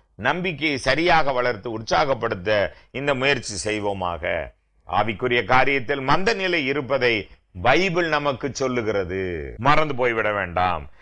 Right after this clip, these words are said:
நம்முடைய நம்பிக்கையை மீண்டும் கட்டி எழுப்புவதற்கு வேதம் உதவி செய்கிறது. கடவுளுடைய வார்த்தை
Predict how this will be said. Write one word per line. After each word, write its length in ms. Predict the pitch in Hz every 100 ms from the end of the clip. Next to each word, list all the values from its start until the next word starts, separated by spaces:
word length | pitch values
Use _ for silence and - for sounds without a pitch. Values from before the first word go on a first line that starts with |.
| - -
நம்முடைய 360 | 143 170 165 147
நம்பிக்கையை 560 | 139 175 220 165 208
மீண்டும் 400 | 170 190 196 190 170
கட்டி 260 | 170 -
எழுப்புவதற்கு 840 | 233 190 151 165 156 135 131 101 120 101 - _ -
வேதம் 480 | 127 175 208 185
உதவி 320 | 143 135 139 131
செய்கிறது. 640 | 127 110 98 92 80 90 85 71 64 -
கடவுளுடைய 580 | 160 185 220 214 190 156
வார்த்தை 580 | 143 180 233 208 233